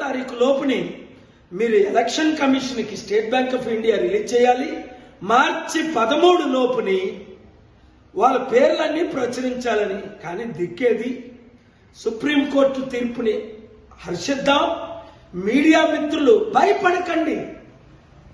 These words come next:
మోదీ తొత్తులైన, ఇప్పుడు చూడండి, అడిగినన్ని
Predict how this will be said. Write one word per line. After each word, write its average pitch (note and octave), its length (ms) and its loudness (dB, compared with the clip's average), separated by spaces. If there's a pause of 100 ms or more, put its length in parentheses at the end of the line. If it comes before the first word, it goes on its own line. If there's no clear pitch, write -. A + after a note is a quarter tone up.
(140)
మోదీ D#4 340 4 (260)
తొత్తులైన, C4+ 640 4 (600)
ఇప్పుడు G3+ 260 -10
చూడండి, B3 420 4 (800)
అడిగినన్ని D4+ 720 0